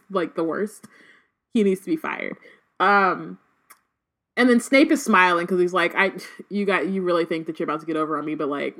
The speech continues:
<laughs> okay." I, I mean, like, I will say that now that Snape, I mean, obviously he's not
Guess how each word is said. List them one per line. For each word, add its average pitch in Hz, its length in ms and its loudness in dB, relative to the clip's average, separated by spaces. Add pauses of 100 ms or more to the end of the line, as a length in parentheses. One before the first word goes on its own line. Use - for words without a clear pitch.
<laughs> - 60 -6
okay." 160 720 -6 (360)
I, 370 200 8
I 359 120 4
mean, 370 140 0
like, 349 220 0
I 285 80 6
will 311 180 4
say 277 200 2
that 208 180 0
now 202 220 4
that 202 280 0
Snape, 196 380 -2
I 220 80 2
mean, 226 180 4
obviously 214 320 2
he's 208 100 0
not 180 140 0